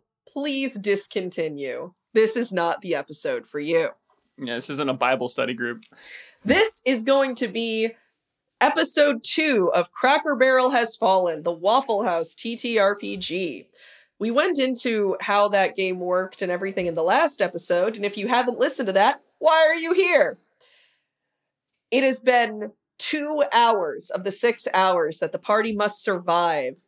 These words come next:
Speaker 1: before someone comes and saves them. However, at putting a max capacity sign on the door in an effort to stop the zombie hordes, which is the most, like, low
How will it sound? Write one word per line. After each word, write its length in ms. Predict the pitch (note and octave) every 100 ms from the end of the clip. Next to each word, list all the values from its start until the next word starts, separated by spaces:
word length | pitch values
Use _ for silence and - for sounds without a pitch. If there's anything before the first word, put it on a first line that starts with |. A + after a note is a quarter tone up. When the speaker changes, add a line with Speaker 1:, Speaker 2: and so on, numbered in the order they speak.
| _ _ -
Speaker 1:
before 360 | G3 - G#3+ G#3
someone 460 | - G3 G3+ F#3+
comes 320 | - F3+ F3+
and 160 | F3 D#3
saves 400 | - D#3 D#3 -
them. 340 | C3+ A2+ - - _ _ _
However, 600 | - A3 A3+ F#3+ D3+ - _ _
at 220 | G3 G3+ -
putting 440 | D4+ C4 C#4 B3+ A#3
a 180 | A3 G#3
max 460 | G3 A3+ C4 -
capacity 760 | - - C4+ A#3 B3 - A#3 F#3+
sign 600 | F#3+ G#3 F#3 F3+ F3 E3+ -
on 280 | F#3+ G3+ G#3
the 80 | G3+
door 600 | G#3+ A3 G3+ E3 E3 -
in 180 | G3 F#3
an 120 | F#3 -
effort 480 | G#3 G#3+ A3+ G3 -
to 120 | F3+
stop 480 | - - A3 A3 -
the 100 | F#3
zombie 520 | F#3+ F#3+ G#3+ G#3 F#3
hordes, 760 | G3+ A3 G3 E3+ D#3+ G3 - - _
which 180 | G#3+ A3
is 180 | A#3+ -
the 120 | G#3+
most, 540 | G#3 A#3 A#3 B3+ -
like, 500 | G3 G#3+ F#3+ F3 - _ _ _ _ -
low 680 | F#3+ F#3+ A#3 B3+ B3 B3+